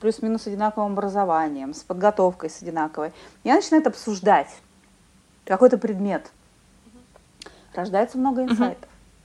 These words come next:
Speaker 2: Да, это вот, э, те самые классические брейнсторминги. Кстати говоря, э, прародителем брейнстормингов,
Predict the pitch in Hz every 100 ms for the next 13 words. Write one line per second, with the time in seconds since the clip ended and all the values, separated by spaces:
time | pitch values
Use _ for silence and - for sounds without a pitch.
0 | _ 240 247 214 202 240 254 294 302 302
1 | 277 277 311 359 339 269 269 - 311 -
2 | 254 226 233 240 - 277 226 196 185 185
3 | - _ _ _ _ _ _ _ _ _
4 | _ _ _ - - - - - 269 262
5 | 254 233 247 247 247 - - - 214 208
6 | - 247 247 254 262 233 226 247 220 -
7 | 247 226 220 214